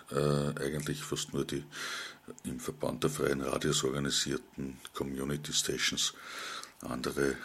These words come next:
Radios, auch der öffentlich-rechtliche Rundfunk, sieht da die Schülerinnen oder Kinder und Jugendlichen mehr als Kunden, als, äh, denn als, äh, inhaltliche,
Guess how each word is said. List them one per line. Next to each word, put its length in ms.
Radios, 600
auch 180
der 140
öffentlich-rechtliche 1000
Rundfunk, 720
sieht 520
da 320
die 380
Schülerinnen 680
oder 240
Kinder 380
und 140
Jugendlichen 640
mehr 300
als 320
Kunden, 560
als, 300
äh, 160
denn 200
als, 400
äh, 520
inhaltliche, 800